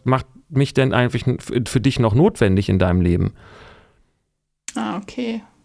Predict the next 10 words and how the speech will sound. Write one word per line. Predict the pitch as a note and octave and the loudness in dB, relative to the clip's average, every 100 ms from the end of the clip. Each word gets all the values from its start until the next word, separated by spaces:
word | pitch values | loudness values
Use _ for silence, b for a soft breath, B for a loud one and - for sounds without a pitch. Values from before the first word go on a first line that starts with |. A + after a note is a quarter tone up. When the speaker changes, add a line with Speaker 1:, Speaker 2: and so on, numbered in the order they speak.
| _ b b b b | _ b b b b
Speaker 2:
Aber | G#3 G3 | -2 0
das | G3+ G3+ | 0 -2
ist | - - | -4 -2
dann | A#3 | 0
ja | A#3+ | 0
eine | A#3+ A#3+ A3+ F#3+ | 0 0 0 -2
Prämisse, | - G#3+ G3+ G3 A3 - C4 C4 C4 | -8 -6 -4 -2 -4 -4 0 2 2
dass | B3+ A3 A3 - - | 0 -2 -2 -8 -8
die | G3+ G3+ G3+ G3+ G3 G3 F3+ | -4 -2 0 -2 -2 -2 -4
Beziehung, | F3+ - - G3 G#3+ A#3+ B3+ C4 C4+ | -4 -6 -8 -4 0 0 0 0 -4